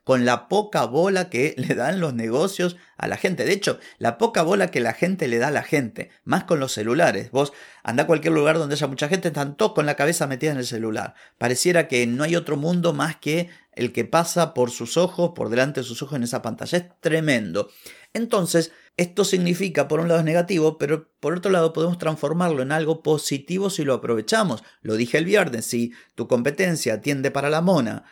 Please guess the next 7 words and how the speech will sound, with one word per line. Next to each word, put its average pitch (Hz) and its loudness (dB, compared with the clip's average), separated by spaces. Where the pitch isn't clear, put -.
a, 110 -4
a - -10
sus 110 -10
posibles 151 0
clientes, 147 -2
¿por 110 -6
qué 147 0